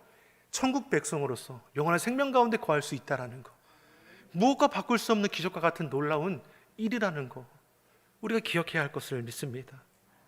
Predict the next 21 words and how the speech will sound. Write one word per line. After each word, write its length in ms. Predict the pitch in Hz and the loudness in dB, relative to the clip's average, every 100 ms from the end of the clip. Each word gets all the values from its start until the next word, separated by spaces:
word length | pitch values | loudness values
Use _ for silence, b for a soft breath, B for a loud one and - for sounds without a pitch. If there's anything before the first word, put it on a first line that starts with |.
| B B B | B B B
지금도 420 | - 190 214 208 | 4 6 6 6
우리 260 | 190 147 180 | 4 4 4
안에 340 | 175 131 135 | 4 0 -6
성령님께서 880 | 127 220 226 208 190 165 - 202 262 - - _ _ - | -4 0 2 2 0 -2 0 -2 -2 -10 -20 _ _ -6
역사하셔서 720 | 147 - 160 143 135 - 127 - 147 _ _ B B B B B B B B | -4 -2 -4 -6 -8 -10 -14 -18 -20 _ _ B B B B B B B B
시대를 480 | - 226 226 208 - | 0 6 8 6 2
분별할 480 | 156 170 208 175 | -2 4 6 6
수 180 | - - | 4 -2
있는 440 | 160 143 175 127 - - _ _ | -4 -2 -2 -2 -8 -20 _ _
지혜도 380 | - 180 175 175 | -4 0 0 0
주시고 500 | 131 - 147 - 113 139 - B B B B B B | -4 -6 -8 -10 -16 -18 -20 B B B B B B
주의 180 | - 170 | 4 6
말씀 380 | 147 160 202 180 | 8 6 4 6
따라 200 | 170 170 | 8 8
살아갈 420 | - 247 233 208 | 6 4 4 2
수 220 | - 208 | 0 -4
있도록 440 | 170 - 175 165 - | -4 -2 -2 -2 -6
이끌어 460 | 190 - 277 277 | -8 -4 2 4
가시는 400 | 233 180 190 185 | 6 6 4 -2
그 160 | - 185 | -2 -4
은혜가 420 | 156 147 135 123 | -2 -4 -6 -10